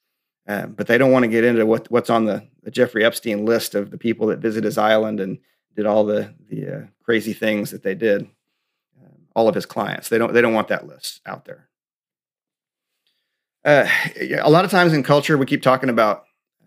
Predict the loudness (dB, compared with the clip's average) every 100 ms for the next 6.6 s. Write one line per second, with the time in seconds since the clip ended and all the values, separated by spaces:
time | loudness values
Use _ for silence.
0 | _ _ _ -8 -4 -2 -2 0 0 0
1 | -2 -2 -4 -4 -10 -6 -4 0 0 0
2 | 2 4 4 2 -4 -12 _ _ _ _
3 | _ -12 -10 -10 -12 -6 -2 0 0 -2
4 | -4 0 2 4 4 2 -2 -18 _ 0
5 | 2 4 4 4 2 2 2 0 -2 2
6 | 2 2 -2 -8 -16